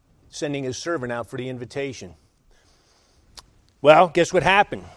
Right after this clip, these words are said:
You had people that said they were gonna come, and they didn't. I don't know. I don't, won't read it in French, but R S V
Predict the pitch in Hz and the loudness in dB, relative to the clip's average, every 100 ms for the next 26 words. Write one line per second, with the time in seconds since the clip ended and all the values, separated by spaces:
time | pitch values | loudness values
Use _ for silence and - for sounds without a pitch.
0 | - - - - - 120 127 113 147 143 | -16 -16 -16 -20 -18 -8 -8 -6 -8 -4
1 | 135 131 160 139 123 120 120 104 165 156 | -4 -4 -6 -6 -6 -8 -10 -10 -10 -8
2 | 117 107 _ _ _ _ _ _ _ _ | -10 -18 _ _ _ _ _ _ _ _
3 | _ _ - _ _ - - _ - 107 | _ _ -20 _ _ -20 -20 _ -16 -14
4 | 101 110 - 92 - _ _ - - - | -12 -14 -16 -20 -20 _ _ -20 -18 -20
5 | - - - _ _ _ _ _ _ _ | -20 -20 -20 _ _ _ _ _ _ _
6 | _ _ _ _ _ _ 131 131 139 131 | _ _ _ _ _ _ -4 -2 0 2
7 | 127 151 151 156 151 151 143 110 107 165 | 4 4 4 2 2 0 -2 -6 -6 -4
8 | 143 131 135 160 185 151 107 151 151 | -4 -4 4 6 6 2 -2 -10 -10